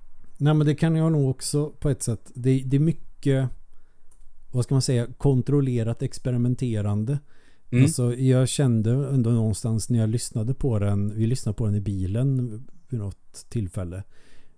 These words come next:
Speaker 1: Och jag kände någonstans att det här är ju så jävla snyggt arrangerat allting.
Speaker 2: Mm.
Speaker 1: Och, eh,
Speaker 2: Det är det.
Speaker 1: det, det, det är liksom...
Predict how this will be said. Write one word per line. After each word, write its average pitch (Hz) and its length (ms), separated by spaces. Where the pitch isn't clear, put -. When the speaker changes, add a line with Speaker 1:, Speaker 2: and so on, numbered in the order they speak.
Speaker 1:
Och 120 260
jag 110 80
kände 117 240
någonstans 107 400
att 104 160
det 113 200
här 117 240
är 127 60
ju 107 560
så 120 160
jävla 110 420
snyggt - 580
arrangerat 117 800
allting. 101 540
Speaker 2:
Mm. 120 160
Speaker 1:
Och, - 100
eh, 101 400
Speaker 2:
Det 120 120
är 147 140
det. 143 120
Speaker 1:
det, 131 260
det, 120 160
det 123 200
är 123 100
liksom... 117 640